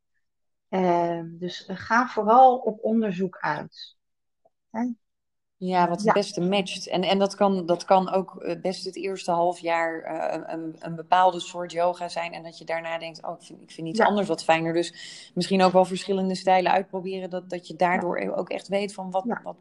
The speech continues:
Speaker 2: past
Speaker 1: zeker.
Speaker 2: nou bij me? Zeker als je net gaat starten met yoga. Er zijn heel veel verschillende vormen. Heb jij enig idee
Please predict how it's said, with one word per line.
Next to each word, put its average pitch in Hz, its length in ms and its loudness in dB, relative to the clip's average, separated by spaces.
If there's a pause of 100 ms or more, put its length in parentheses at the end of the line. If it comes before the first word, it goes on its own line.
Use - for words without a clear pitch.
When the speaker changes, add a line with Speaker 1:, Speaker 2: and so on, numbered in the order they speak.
Speaker 2:
past 330 140 2
Speaker 1:
zeker. - 180 -4
Speaker 2:
nou 143 120 2
bij 139 200 -2
me? 147 100 -10
Zeker 208 280 -6
als 175 160 -2
je 170 120 -12 (520)
net 220 220 4
gaat 175 160 2
starten 220 380 0
met 208 180 -2
yoga. 196 360 2
Er 190 80 -6
zijn 180 180 -6
heel 277 260 -2
veel 220 100 -6
verschillende 180 400 -6
vormen. 226 280 -4
Heb 226 100 -2
jij - 100 2
enig 240 240 2
idee 214 340 0